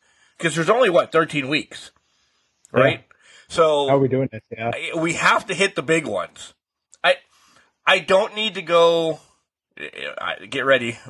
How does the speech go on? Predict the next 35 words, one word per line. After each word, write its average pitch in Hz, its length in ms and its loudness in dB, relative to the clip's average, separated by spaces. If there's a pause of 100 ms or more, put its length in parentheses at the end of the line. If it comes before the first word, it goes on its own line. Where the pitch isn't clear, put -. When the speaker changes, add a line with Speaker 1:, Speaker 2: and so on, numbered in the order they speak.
Speaker 1:
I 139 140 4
don't 135 100 2
know 127 140 2
if 123 80 0
I 120 80 4
have, 113 340 0
we 123 140 -6
have 113 300 0
tons 123 300 0
of 104 200 -6
Alabama 104 480 -2
people 107 280 -8
or 107 140 0
like 113 320 -2
Alabama. 107 480 0 (380)
I 180 60 4
don't 269 120 4
need 302 140 -6
to 202 80 -14
go 156 160 4
there. 98 420 -2 (500)
I 156 120 4
don't, - 140 -2 (340)
I 175 140 6
want 240 280 2
the 180 80 -8
cool, 165 580 2
I 160 140 0
need 208 200 -4
to 180 40 -12
go 190 180 2
jump - 280 -2
around 147 400 4
at 139 80 -4
Wisconsin. 117 680 0